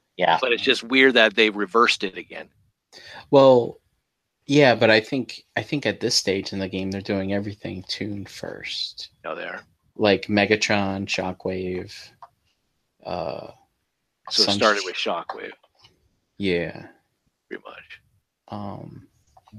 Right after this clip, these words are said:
Speaker 3: so, and I mean, I, I would even say
Speaker 2: Grapple.
Speaker 3: Grapple and Inferno too.
Speaker 2: Yeah.
Speaker 3: But, you know, for Grapple and Inferno, that they,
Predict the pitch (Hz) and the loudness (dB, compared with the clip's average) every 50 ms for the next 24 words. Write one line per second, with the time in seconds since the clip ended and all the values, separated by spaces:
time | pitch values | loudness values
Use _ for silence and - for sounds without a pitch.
0 | 107 107 107 - - - - 107 98 95 92 90 90 92 - _ _ _ _ 120 | -20 -6 -2 0 0 2 2 2 0 0 -2 -4 -8 -10 -14 _ _ _ _ 0
1 | 120 - - 123 127 117 117 117 107 - - 127 127 123 120 117 120 120 117 113 | 0 2 4 4 4 4 4 2 0 -4 -6 -6 -6 -6 -4 -4 -4 -2 -2 -2
2 | 110 107 107 104 101 101 - - 104 98 98 98 95 98 - _ _ _ - 95 | -4 -4 -4 -4 -4 -6 -4 -4 -4 -4 -4 -6 -8 -12 -14 _ _ _ -2 0
3 | 92 92 85 - - 95 92 92 - _ _ _ _ _ _ _ _ - 104 95 | 2 2 2 0 -2 -6 -6 -8 -10 _ _ _ _ _ _ _ _ -2 -2 0
4 | 92 90 - - 92 92 92 92 90 87 - - 95 98 98 98 90 90 90 90 | 0 -2 -6 -8 -8 -8 -8 -8 -10 -12 -8 -8 -6 -6 -6 -8 -8 -8 -10 -10
5 | 92 - - - 101 98 98 - - - 101 - _ _ _ _ _ _ _ _ | -6 -4 -4 -4 -4 -6 -8 -8 -10 -12 -14 -18 _ _ _ _ _ _ _ _
6 | _ _ _ - 113 113 123 - - 143 139 135 123 120 117 95 - 87 107 - | _ _ _ 4 4 4 4 4 4 6 6 8 8 8 6 4 0 -4 -6 -6
7 | 127 120 135 143 160 151 135 113 101 101 98 - - 107 104 101 98 95 92 107 | 0 2 4 4 6 6 4 4 4 2 0 0 2 4 4 4 4 2 0 0
8 | - - 101 90 85 - 104 101 95 92 90 | -2 -2 -2 -2 0 0 0 0 0 -2 -6